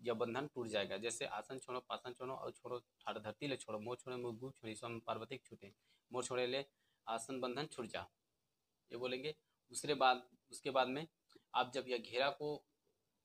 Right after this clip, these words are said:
बंधन को तोड़ेंगे, ठीक है, आप इस <clears throat> बंधन को तोड़ेंगे तो उस समय आप बोलेंगे, "तेल छोड़ो, तेलवई छोड़ो, तेल के छोड़ो कीड़ा,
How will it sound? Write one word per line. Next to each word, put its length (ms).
बंधन 320
को 100
तोड़ेंगे, 480
ठीक 160
है, 140
आप 140
इस 100
<clears throat> 280
बंधन 280
को 140
तोड़ेंगे 460
तो 360
उस 140
समय 200
आप 100
बोलेंगे, 320
"तेल 180
छोड़ो, 220
तेलवई 320
छोड़ो, 240
तेल 160
के 100
छोड़ो 320
कीड़ा, 420